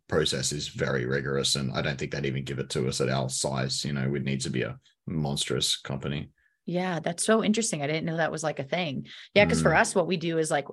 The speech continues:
Speaker 2: as we're requesting documents, 'cause there's a lot of instances where they're sending us loan documents or maybe a specific receipt, or if someone's doing job costing and we need certain data or information, we just essentially have, like, in our process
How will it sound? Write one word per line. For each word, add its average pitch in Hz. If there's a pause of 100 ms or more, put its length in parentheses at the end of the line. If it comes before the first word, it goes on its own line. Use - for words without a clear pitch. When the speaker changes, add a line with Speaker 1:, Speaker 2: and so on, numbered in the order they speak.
Speaker 2:
as 170
we're 185
requesting 170
documents, 151
'cause 160
there's 156
a 165
lot 147
of 151
instances 151
where 151
they're 151
sending 156
us 151
loan 196
documents 151
or 151
maybe 151 (560)
a 185
specific 196
receipt, 165
or 147
if 143
someone's 165
doing 160
job 156
costing 143
and 143
we 143
need 143
certain 143
data 147
or 135
information, 139 (320)
we 202
just 392
essentially 170
have, 143
like, 147
in 196
our 170
process -